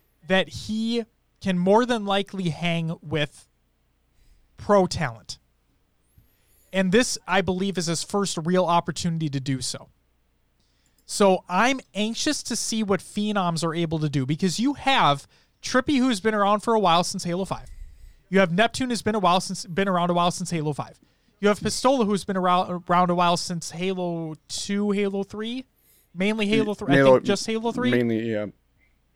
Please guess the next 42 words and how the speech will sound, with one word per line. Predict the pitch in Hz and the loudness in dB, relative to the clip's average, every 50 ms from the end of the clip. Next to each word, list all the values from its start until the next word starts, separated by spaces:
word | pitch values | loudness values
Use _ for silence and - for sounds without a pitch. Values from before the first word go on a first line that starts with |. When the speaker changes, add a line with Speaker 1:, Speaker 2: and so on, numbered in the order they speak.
| 202 | -2
Speaker 1:
Yep. | 185 214 240 240 - _ _ _ _ _ _ _ | 0 2 2 2 0 _ _ _ _ _ _ _
And | 202 208 214 | -4 0 2
then | 226 220 208 | 2 2 2
you | 202 196 | 2 2
have | 190 175 151 | 2 2 4
Bound | - 214 233 269 294 285 262 | 4 4 6 6 4 2 2
coming | - 220 190 185 175 165 | 0 0 0 0 0 0
in, | 160 156 151 151 151 | 0 0 0 -2 -4
but | 156 - 180 185 | -4 -4 -4 -2
you | 185 185 | -2 -2
have | 156 165 185 202 220 240 202 | -2 -2 0 0 0 2 2
that | 214 208 202 160 | 2 2 0 0
veteran | 143 175 170 170 196 196 196 175 | 2 0 2 2 2 0 0 -2
talent | 147 - - 170 151 156 180 175 | -4 -4 -4 -4 -4 -4 -4 -4
established | 190 147 - - - 156 151 160 175 175 - - - | -4 -6 -6 -4 -4 -2 -2 -2 -2 -4 -4 -2 -2
already. | 147 139 135 135 131 147 185 214 220 - | -2 -2 -2 -4 -4 -4 -4 -6 -6 -4
And | 175 | -4
if | 165 151 | -4 -4
there's | - 165 151 | -4 -6 -4
something | - - 190 185 254 247 | -4 -4 -4 -6 -6 -8
that | 226 220 | -4 -4
I've | 202 175 - | -4 -4 -4
seen | - - - 185 180 185 180 | -4 -6 -6 -6 -6 -6 -6
in | 165 160 151 | -6 -4 -4
many | 143 151 170 202 226 | -2 -2 -2 -4 -6
teams | - - 220 226 226 - - | -6 -8 -8 -8 -8 -6 -4
before | 254 240 - 294 277 262 208 180 | -4 -4 0 4 4 4 4 4
is | 139 156 160 - | 0 -2 -4 -4
that | - 170 - | -4 -4 -4
Pistola | - 156 - - 190 185 190 208 202 | -4 -8 -6 -4 -4 -2 -2 -2 -2
is | 190 - | -2 -4
able | 185 185 180 170 175 | -4 -6 -4 -4 -6
to | - - 180 | -6 -6 -6
really | 160 143 151 160 165 170 180 185 180 180 - _ _ _ _ _ _ _ _ _ _ _ _ _ _ _ _ _ _ _ _ _ _ | -6 -4 -4 -4 -2 -2 -4 -6 -6 -10 -10 _ _ _ _ _ _ _ _ _ _ _ _ _ _ _ _ _ _ _ _ _ _
take | - - - 208 240 - - - _ _ _ _ | -16 -4 -2 0 0 -2 -4 -12 _ _ _ _
a | - 190 185 | -2 -2 0
new | 170 185 208 226 | 2 2 2 0
player | - - - 202 190 185 175 160 | -2 -4 -4 -2 -2 0 -2 -2
under | 156 165 175 180 190 180 | -2 -2 -2 -2 -2 0
their | 180 180 170 | 0 0 0
wing | 156 143 147 156 143 135 131 131 127 127 - _ _ _ _ _ _ _ _ _ _ _ _ _ _ _ | -2 -2 -2 -2 -2 -2 -4 -6 -8 -10 -14 _ _ _ _ _ _ _ _ _ _ _ _ _ _ _
and | 170 180 180 175 170 160 151 - | 0 2 2 2 2 0 -4 -6